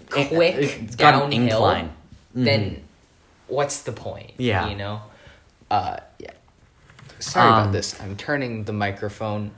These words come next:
Speaker 2: uh, a little bit so it's more, more equal 'cause I noticed it peaking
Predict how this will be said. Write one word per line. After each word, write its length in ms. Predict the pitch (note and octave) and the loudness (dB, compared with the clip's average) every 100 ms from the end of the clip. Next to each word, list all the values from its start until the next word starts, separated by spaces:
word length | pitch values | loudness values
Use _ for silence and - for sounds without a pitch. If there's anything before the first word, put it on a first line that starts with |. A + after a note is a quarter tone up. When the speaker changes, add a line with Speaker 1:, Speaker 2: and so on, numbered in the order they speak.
| - _ - | -20 _ -4
Speaker 2:
uh, 220 | F#2+ F2 | -2 -2
a 240 | - - - | -4 -14 -8
little 160 | G2 | -4
bit 320 | G#2 G#2 - - | -2 -4 -4 -6
so 200 | A2+ G2 | -4 -4
it's 280 | F#2 - - - - | -6 -12 -14 -20 -10
more, 340 | A2 G#2+ F#2+ - - | -4 -2 -4 -12 -10
more 140 | A2+ G2+ | -8 -6
equal 320 | G2+ B2 A#2+ | -6 -2 -2
'cause 180 | A#2+ G#2+ | -2 -2
I 80 | G2 | -2
noticed 320 | G2 G2+ - | -4 -4 -8
it 180 | - - | -12 -10
peaking 600 | A2+ G#2+ C3 C#3 D3+ | -8 -4 -6 -6 -14